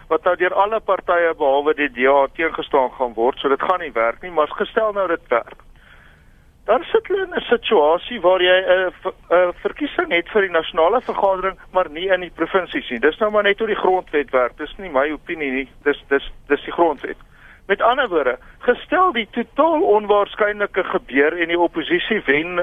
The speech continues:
hierdie verkiesing vir die nasionale vergadering, dan sit hulle nog steeds in 'n situasie waar bykans geen begroting en geen belangrike wetgewing goedgekeur gaan kan word nie, want die A N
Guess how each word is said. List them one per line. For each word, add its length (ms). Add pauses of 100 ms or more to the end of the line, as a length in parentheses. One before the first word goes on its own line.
hierdie 260
verkiesing 560
vir 100
die 100
nasionale 540
vergadering, 640 (680)
dan 180
sit 240
hulle 180
nog 200
steeds 340
in 80
'n 60
situasie 800 (260)
waar 160
bykans 460 (180)
geen 240
begroting 680 (220)
en 140
geen 320
belangrike 600
wetgewing 560
goedgekeur 600
gaan 240
kan 200
word 300
nie, 180
want 360 (320)
die 160 (120)
A 200
N 80